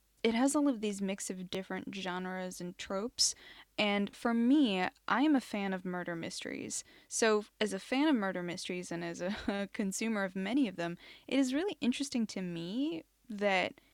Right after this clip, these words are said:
it's billed as a murder mystery, but it doesn't follow typical murder mystery story structure. There are certain tropes that do happen, like with Emery, you know, snooping and kind of causing trouble, and then she's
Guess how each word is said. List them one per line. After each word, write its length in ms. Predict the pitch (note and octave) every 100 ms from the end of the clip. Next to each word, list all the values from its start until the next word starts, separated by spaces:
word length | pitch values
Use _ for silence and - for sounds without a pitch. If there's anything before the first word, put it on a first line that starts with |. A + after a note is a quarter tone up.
| _
it's 160 | A3 G3
billed 340 | G3 C#4+ E4
as 200 | B3 G#3+
a 20 | G3
murder 300 | F#3 F3 F3
mystery, 340 | F3+ - F3
but 180 | F#3+ F#3+
it 140 | G#3
doesn't 320 | G#3 G#3 A#3+
follow 460 | - - G3 G3+ G3 -
typical 420 | - G3 F#3+ G3
murder 420 | F#3 F3 F3+ F#3+
mystery 540 | F#3 F#3 - - F#3 F3+
story 500 | - - F3+ F3+ G#3+
structure. 520 | - B3 - C#4+ D#4 - _ -
There 160 | G#3+ G#3
are 120 | G#3
certain 360 | - A#3 A3+
tropes 480 | G#3+ - G#3+ - - -
that 560 | F#3+ G3 F3 - - F#3+
do 380 | F#3 F3+ F#3 F#3
happen, 580 | F3+ F3 F#3 F#3+ G3
like 220 | F#3 E3+ F#3+
with 80 | -
Emery, 640 | F3+ F#3 F#3 F3+ F3+ F#3 - - - _
you 100 | -
know, 320 | F#3+ F3 E3 F3+
snooping 760 | - G#3 G#3+ - F#3+ F#3 F3+
and 200 | E3+ F3 - - - - _ _ _ _
kind 180 | - F#3+
of 80 | F3
causing 320 | - F3+ F3+
trouble, 420 | F#3 G3 F#3 F#3
and 140 | F3 F3
then 120 | E3+
she's 340 | F3 F3+ F3